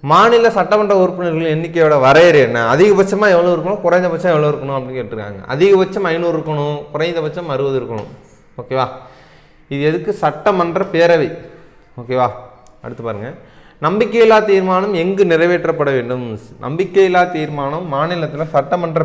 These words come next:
பேரவையில தான் இருக்கும். ஓகேவா? சட்டமன்ற மேலவையிலையோ இருக்கக்கூடாது. சட்டமன்ற பேரவை மட்டும்தான் என்னது? நம்பிக்கையில்லா தீர்மானம் நிறைவேற்றப்பட வேண்டும்னு சொல்றாங்க. உயர்நீதிமன்ற அதிகார எல்லைக்குள் இல்லாதது எது? அப்ப இல்லாதது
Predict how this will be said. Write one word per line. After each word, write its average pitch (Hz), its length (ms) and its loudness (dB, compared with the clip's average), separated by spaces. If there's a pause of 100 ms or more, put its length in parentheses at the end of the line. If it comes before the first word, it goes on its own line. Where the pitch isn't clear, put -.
பேரவையில 147 460 0
தான் 135 100 0
இருக்கும். 110 340 -10 (280)
ஓகேவா? 123 260 0 (680)
சட்டமன்ற 156 480 -2 (120)
மேலவையிலையோ 139 640 -2 (680)
இருக்கக்கூடாது. 107 680 -6 (300)
சட்டமன்ற 135 460 -6 (100)
பேரவை 139 400 0
மட்டும்தான் 131 300 -8
என்னது? 110 240 -6
நம்பிக்கையில்லா 131 460 -4 (120)
தீர்மானம் 117 440 -6 (540)
நிறைவேற்றப்பட 120 640 -2
வேண்டும்னு 104 320 -10
சொல்றாங்க. 87 300 -16 (680)
உயர்நீதிமன்ற 226 680 4 (100)
அதிகார 190 320 4 (140)
எல்லைக்குள் 175 420 -2
இல்லாதது 196 560 4 (100)
எது? 131 160 0 (220)
அப்ப 117 120 -6 (120)
இல்லாதது 208 440 6